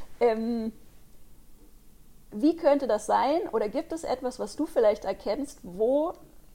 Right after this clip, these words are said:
dieser Jesus als der unbekannte Dritte gerade in unserer aktuellen Zeit quasi unerkannt mit uns geht und letztlich, äh, uns halt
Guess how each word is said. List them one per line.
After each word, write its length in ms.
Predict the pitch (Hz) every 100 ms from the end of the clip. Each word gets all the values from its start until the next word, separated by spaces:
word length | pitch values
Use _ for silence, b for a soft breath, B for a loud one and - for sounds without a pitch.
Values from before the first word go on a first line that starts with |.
| -
dieser 760 | 214 240 240 240 247 254 277 - - - - -
Jesus 600 | 202 196 285 208 214 -
als 180 | 190 202
der 120 | 196
unbekannte 500 | 247 311 - 240 208
Dritte 540 | 202 208 220 285 302 330
gerade 600 | 202 208 240 254 285 - - - -
in 120 | 233
unserer 320 | 247 240 208
aktuellen 460 | - - - 208 208
Zeit 340 | - 214 -
quasi 320 | - 214 208
unerkannt 800 | - 262 320 330 214 226 285 - b b b -
mit 220 | 269 -
uns 320 | 160 202 -
geht 460 | 202 202 320 - - - - b b b b b - - - - - - - - -
und 140 | 226
letztlich, 540 | 180 180 - 285 285 - -
äh, 320 | 196 214 214 240 -
uns 220 | 220 226 269
halt 320 | 240 220